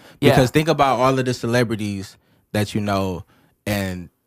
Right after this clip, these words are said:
Speaker 2: just ask yourself if they have brothers or sisters.
Speaker 1: Right.
Speaker 2: We don't fucking know unless they're also famous, right? So,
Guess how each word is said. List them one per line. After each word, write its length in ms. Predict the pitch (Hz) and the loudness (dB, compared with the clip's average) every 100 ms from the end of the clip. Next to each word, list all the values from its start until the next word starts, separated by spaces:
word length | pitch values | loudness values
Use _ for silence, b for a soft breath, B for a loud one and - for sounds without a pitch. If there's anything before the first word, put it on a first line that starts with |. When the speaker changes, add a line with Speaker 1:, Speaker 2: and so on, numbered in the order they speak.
| _ - | _ -6
Speaker 2:
just 160 | 165 | -2
ask 220 | 131 143 | 0 0
yourself 300 | 143 139 131 120 | 0 0 0 0
if 60 | |
they 100 | 117 | 0
have 220 | 123 107 | 0 0
brothers 300 | 104 107 98 | 0 -2 -4
or 60 | 98 | -8
sisters. 480 | - 101 - - - _ _ _ _ _ _ _ - | -6 -8 -8 -18 -20 _ _ _ _ _ _ _ -4
Speaker 1:
Right. 380 | 147 151 127 - _ _ _ _ - | 0 0 -2 -8 _ _ _ _ -10
Speaker 2:
We 180 | 95 | 0
don't 160 | 139 143 | 2 2
fucking 360 | - 165 160 147 | 0 -2 -2 2
know 180 | 190 | 4
unless 240 | 143 131 120 | 4 2 2
they're 200 | 131 - | 2 4
also 380 | 127 127 120 117 | 2 2 0 0
famous, 480 | 139 151 92 78 | 0 -2 -4 -8
right? 340 | - 104 117 - _ _ _ | -2 0 0 -4 _ _ _
So, 480 | - 117 110 110 | 0 2 2 0